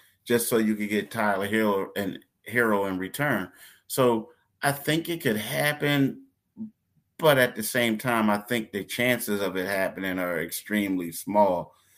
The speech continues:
You know what I mean? Because of that. And let's face it, Dame ain't coming here, people. So I, I don't see that happening at all. But in regards to getting involved, 'cause you look at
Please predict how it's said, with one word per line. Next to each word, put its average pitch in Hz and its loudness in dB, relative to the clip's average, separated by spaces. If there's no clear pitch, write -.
You 110 4
know 110 8
what 107 6
I 110 4
mean? 107 6
Because 107 2
of 92 -4
that. 82 -6
And 113 2
let's 139 4
face 127 2
it, 80 -10
Dame 131 8
ain't 113 2
coming 104 2
here, 71 -8
people. - -14
So 101 0
I, 104 2
I - 6
don't 120 2
see 113 0
that 107 4
happening 98 -4
at 95 -2
all. 117 4
But 92 -2
in 117 4
regards 117 4
to 101 0
getting 117 2
involved, 110 4
'cause 110 0
you 156 -2
look 147 -4
at 117 -2